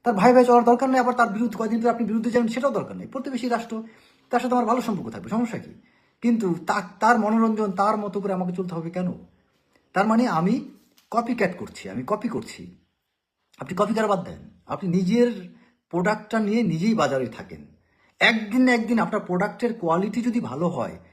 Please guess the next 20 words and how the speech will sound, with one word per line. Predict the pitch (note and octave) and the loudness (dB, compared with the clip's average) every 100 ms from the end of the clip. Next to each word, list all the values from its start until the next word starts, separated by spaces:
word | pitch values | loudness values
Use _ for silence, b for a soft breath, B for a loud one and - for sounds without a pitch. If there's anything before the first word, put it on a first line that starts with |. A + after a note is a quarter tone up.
| b b b - | b b b -10
আপনি | C#3 D3+ G#3+ A3+ | -6 -4 2 2
বাজারে | C#3 D#3+ G3+ G3+ A3+ A#3+ A#3 - | 2 4 2 2 0 0 -2 -4
টিকে | A3 B3+ B3 | -2 2 2
থাকবেন, | G3+ G3 A3 | 2 -2 -2
এতে | G3+ G3 | -4 -4
কোন-, | G#3+ A#3 - | 0 0 0
কোনো | G#3+ A3+ | -4 -2
সন্দেহ | F#3+ D3 | -2 -4
নাই। | G#2+ F2 - _ b b b _ _ _ | -6 -10 -16 _ b b b _ _ _
আধিপত্যের | - F3+ C4 B3+ C4 C4 C#4+ | -2 2 2 4 2 4 2
সাথে | B3+ A#3+ | 2 0
আপনি | G#3+ G#3 | 0 -2
টিকে | F3+ C3 | -4 -6
থাকবেন | A2 G2+ | -8 -10
বাজারে, | F2+ E2+ D#2 - - | -10 -12 -14 -20 -8
যদি | G3 A3+ | -4 -4
প্রোডাক্টের | F3 F3+ F3+ G3 | -2 -2 -2 -4
মান | B2 D#3 | -2 -2
ভালো | A2 F2+ | -4 -12
থাকে। | F2 F2 | -14 -18